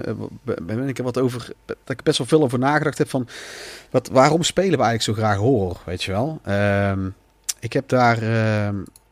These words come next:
mogen jullie wat op toevoegen? Want ik heb daar een, eh, wacht even. Want ik vond dat niet, ik vond dat niet <laughs> makkelijk om daar, eh, ja, ik, ik heb er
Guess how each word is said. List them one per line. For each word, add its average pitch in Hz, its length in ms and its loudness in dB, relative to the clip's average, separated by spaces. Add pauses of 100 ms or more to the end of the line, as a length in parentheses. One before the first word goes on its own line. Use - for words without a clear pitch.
mogen 117 240 -4
jullie 127 180 0
wat 107 200 -6
op - 160 -18
toevoegen? 120 600 -4
Want - 200 -16
ik 117 100 -14
heb - 160 -6
daar 117 320 -4
een, 107 260 -6
eh, 98 180 -6
wacht 90 220 -12
even. - 260 -16 (1800)
Want 120 140 -4
ik - 80 -2
vond 180 180 2
dat 156 100 4
niet, 170 160 0 (140)
ik - 160 -4
vond 160 200 -2
dat 131 120 2
niet 165 240 -2
<laughs> - 40 -4
makkelijk - 600 -4 (280)
om 135 200 -8
daar, 120 420 -2
eh, 110 580 -2 (1500)
ja, 139 340 0
ik, 156 120 -4 (260)
ik - 340 -8
heb - 280 -4 (100)
er - 40 -2